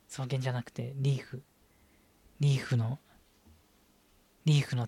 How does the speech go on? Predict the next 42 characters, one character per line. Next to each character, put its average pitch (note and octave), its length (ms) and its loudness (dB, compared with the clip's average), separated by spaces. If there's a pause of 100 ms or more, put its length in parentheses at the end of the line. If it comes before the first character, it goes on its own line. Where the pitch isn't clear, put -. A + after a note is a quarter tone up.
じ - 100 -4
ゃ A2+ 40 0
な A#2 100 -2
く - 60 -14
て、 A#2+ 360 -2 (2000)
な C#3+ 100 6
ん C3 40 2
て B2+ 120 0
い - 20 0
う - 20 0
の、 - 20 -6
観 C#3+ 200 6
葉 D3 100 8
植 D3 260 2
物 C3 240 -2
の A2+ 200 -8 (120)
増 B2+ 160 0
加 B2 220 -2
が、 A#2 220 -4 (1200)
観 - 180 0
葉 D3 100 6
植 D#3+ 260 0
物 D3+ 180 0
の B2+ 140 0
オ D3+ 60 4
フ D3 80 0
ィ - 80 -4
ス - 160 -8
に、 C3+ 240 -4
オ C3 80 -4
フ A#2 80 -6
ィ C#3 40 -4
ス C#3 120 -2
グ C#3+ 80 0
リ C3 80 4
ー - 20 4
ン B2 40 4
が A#2 100 2
あ - 40 -2
っ - 20 -4
た - 160 -6
り、 G#2+ 180 -4